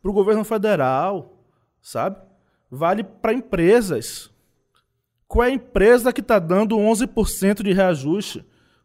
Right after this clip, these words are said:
pra acompanhar a inflação? A verdade é que o trabalhador brasileiro tá vendo o seu dinheiro perder valor, o seu trabalho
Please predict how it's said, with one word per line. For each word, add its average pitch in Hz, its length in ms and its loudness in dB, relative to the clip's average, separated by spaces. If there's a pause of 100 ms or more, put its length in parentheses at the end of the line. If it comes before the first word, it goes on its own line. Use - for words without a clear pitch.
(120)
pra 196 140 8
acompanhar 208 440 0
a 196 60 4
inflação? 202 800 -4 (1600)
A 202 100 -2
verdade 147 840 -2
é - 60 -8
que - 120 -4
o 208 60 -2
trabalhador 190 640 2
brasileiro 160 760 -2 (380)
tá 202 160 2
vendo 175 420 -4
o 240 40 -2
seu 233 260 2
dinheiro 180 640 -2
perder 190 400 0
valor, 190 480 -4 (160)
o 175 60 -12
seu - 240 -2
trabalho 165 880 0